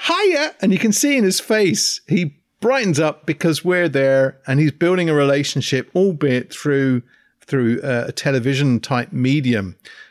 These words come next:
Uh, you might call it a YouTube or WhatsApp, but it's effectively a form of television. Now, I know,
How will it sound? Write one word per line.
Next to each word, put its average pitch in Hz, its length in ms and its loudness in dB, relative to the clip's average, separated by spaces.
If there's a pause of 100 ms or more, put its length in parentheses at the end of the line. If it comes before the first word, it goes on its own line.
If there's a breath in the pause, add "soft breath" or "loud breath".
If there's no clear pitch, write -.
(100)
Uh, 120 120 -8
you 123 260 -8
might 123 240 -2
call 117 180 -2
it 110 80 -4
a 110 40 -4
YouTube 123 600 -2
or 104 160 -2
WhatsApp, 117 560 -4
but 147 120 -4
it's 185 140 -4
effectively 190 580 -2
a - 20 -6
form 139 320 0
of 117 80 -6
television. 107 640 -4 (1300 loud breath)
Now, 165 160 -2
I 214 80 0
know, 185 400 2